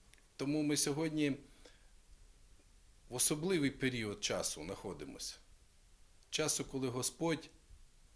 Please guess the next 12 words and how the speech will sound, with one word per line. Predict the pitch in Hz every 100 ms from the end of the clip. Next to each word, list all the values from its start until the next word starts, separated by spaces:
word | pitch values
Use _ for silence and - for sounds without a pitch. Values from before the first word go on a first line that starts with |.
| -
тим, | 151
хто | 131 - 113
поститься, | - 160 - 127 127
посилає | - 117 123 127 147 143 - - - - - - - - -
і | 113
благословенну | 120 113 110 120 117 156 151 143 127
свою | - 110 123
допомогу. | 123 123 127 131 123 92 - - - - - - - - - - - - - - - - -
Де | 107 139 139 135
є | 113 127 127 113
велика | 98 120 127 120 117
кількість | - 131 107 117 104 -